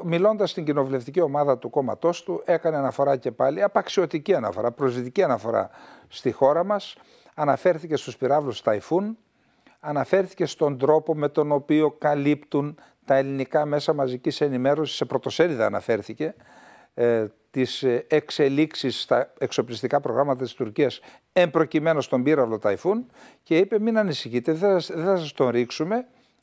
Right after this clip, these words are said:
αν είστε καλά παιδιά, αν καθίσετε καλά, φρόνημα». Θεωρώ ότι τέτοια ρητορική δεν αρμόζει ούτε στην Τουρκία και φυσικά είναι προσβλητική για τη χώρα μας. Ε, επίσης, ο, ο Καλίν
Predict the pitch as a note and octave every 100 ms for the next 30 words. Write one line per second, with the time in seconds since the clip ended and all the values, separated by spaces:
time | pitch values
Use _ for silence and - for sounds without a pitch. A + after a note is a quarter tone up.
0 | _ _ E3 F#3 F3 F3 F3 F#3 E3 D#3
1 | D#3 C#3+ C#3 C#3+ C#3+ C3 C#3 C#3+ - -
2 | C3 A2+ F#2 - - _ - D3 A#2 F2+
3 | E2+ _ _ - _ _ - C3+ D#3 G3+
4 | F#3 D3+ B2 G2+ _ _ - E3+ - G3
5 | F#3 - D#3+ C#3+ D3 C3+ - C#3+ G#2 -
6 | _ _ _ _ C3 F#3+ F3+ F#3 G3+ D#3+
7 | G3 F#3 E3 B2+ G#2 C3 D#3 G3 - _
8 | _ - G3+ G3 - - D3+ B2 - _
9 | _ _ - C#3 C3 B2+ A2 A2 - C3+
10 | A2+ F#2+ - A2+ C#3+ F3+ G#3 - _ _
11 | - - _ _ C3+ A#2+ A#2+ A#2 C3 -
12 | G#3+ F#3+ D#3+ D#3+ C#3+ C3 A#2+ A#2+ C3 A#2
13 | A#2 - C#3+ C3 D#3 B2 F2